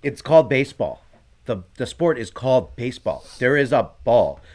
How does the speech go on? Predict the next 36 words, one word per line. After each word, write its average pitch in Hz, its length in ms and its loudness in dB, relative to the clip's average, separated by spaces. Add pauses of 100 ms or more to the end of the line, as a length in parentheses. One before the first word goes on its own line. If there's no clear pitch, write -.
They're 123 120 -2
playing 139 680 -4
with 143 180 -4
that 131 200 2
ball 104 220 -2
on 110 220 -4
the 107 80 -6
field. 95 420 -8 (500)
The 123 80 0
ball, 139 500 6 (180)
if 120 200 -8 (220)
you 120 160 -10
know 127 220 -4
anything 139 480 -2
about 92 280 -4
baseball, 82 500 -10
even 196 160 -2
if 202 100 -2
you 127 60 -4
don't 143 220 0
know 120 240 -6
anything 139 460 -4
about 104 280 0
baseball, 104 460 -6 (200)
you 127 140 -4
know 147 240 4
that 127 180 -4
the 117 80 -2
ball 131 280 4
can 110 160 -10
be 87 120 -8
hit 85 220 -10
fair 113 440 -4
or 101 220 -6
foul, 90 480 -10 (960)
right? 135 340 2